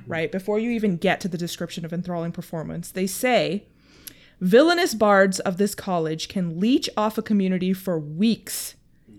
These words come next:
Speaker 2: misusing their magic." I'd like to meet a bard that can enthrall,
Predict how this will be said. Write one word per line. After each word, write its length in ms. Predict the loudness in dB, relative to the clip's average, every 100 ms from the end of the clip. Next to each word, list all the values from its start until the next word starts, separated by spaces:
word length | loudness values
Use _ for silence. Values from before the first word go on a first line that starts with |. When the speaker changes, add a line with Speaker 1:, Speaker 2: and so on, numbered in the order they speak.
| -2
Speaker 2:
misusing 600 | 2 4 2 -2 -2 -4
their 120 | -6
magic." 540 | -6 -6 -6 -8 -10 -14 -20 -18 0
I'd 280 | 4 4 4
like 240 | 0 0
to 100 | 0
meet 300 | 0 0 -2 -2
a 80 |
bard 540 | -2 2 4 2 0 -2
that 160 | -4
can 160 | -2 -4
enthrall, 840 | -2 -4 0 2 4 4 0 -4